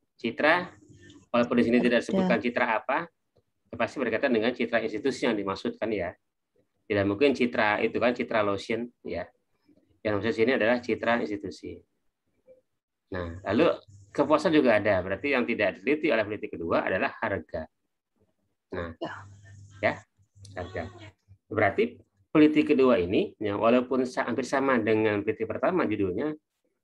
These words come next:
Speaker 1: novelty-nya di mana? Novelty-nya, jika peneliti pertama, novelty-nya berkaitan dengan harga, yang membedakan dengan peneliti kedua. Nah, untuk peneliti kedua, novelty-nya, dia tidak meneliti harga.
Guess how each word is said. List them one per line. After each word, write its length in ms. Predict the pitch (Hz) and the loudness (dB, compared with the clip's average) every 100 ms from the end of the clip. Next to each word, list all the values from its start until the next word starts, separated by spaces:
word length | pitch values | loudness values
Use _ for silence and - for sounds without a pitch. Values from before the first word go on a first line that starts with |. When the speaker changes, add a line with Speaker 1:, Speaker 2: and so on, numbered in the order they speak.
| _ _ | _ _
Speaker 1:
novelty-nya 480 | 143 143 160 151 214 | -2 4 4 4 4
di 80 | 185 | 6
mana? 400 | 175 190 151 147 | 4 4 2 2
Novelty-nya, 880 | 123 113 123 117 139 143 180 180 175 _ _ _ _ _ _ _ _ | 0 2 2 0 -2 0 -2 -4 -8 _ _ _ _ _ _ _ _
jika 320 | 120 120 131 120 | -2 0 0 0
peneliti 240 | 120 117 | -2 -2
pertama, 400 | 120 117 120 147 | -4 0 0 2
novelty-nya 880 | 156 123 127 113 135 131 160 180 165 - _ | 0 0 -2 -2 -2 0 0 -2 -6 -10 _
berkaitan 400 | 113 113 156 147 | -4 0 2 2
dengan 240 | 123 117 | 2 0
harga, 480 | 104 98 120 98 82 - _ _ | -2 -2 0 -2 -4 -14 _ _
yang 240 | 107 101 | -2 -2
membedakan 320 | 98 90 - 135 | 0 -2 0 0
dengan 240 | 110 107 | 0 0
peneliti 240 | 107 104 | -2 -4
kedua. 240 | 98 92 92 - _ _ _ _ _ _ _ _ | -6 -4 -4 -6 _ _ _ _ _ _ _ _
Nah, 160 | 98 82 - _ | -6 -6 -12 _
untuk 160 | - 208 | 0 4
peneliti 240 | 208 - | 4 4
kedua, 400 | 156 156 151 104 | 2 4 4 4
novelty-nya, 640 | 110 120 123 120 113 139 190 - _ _ _ - | 4 2 2 2 0 2 0 -6 _ _ _ -2
dia 240 | 101 185 | 0 2
tidak 240 | 156 135 | 2 2
meneliti 240 | 120 127 143 | 2 2 0
harga. 560 | 143 165 165 139 135 | 0 -2 0 0 -2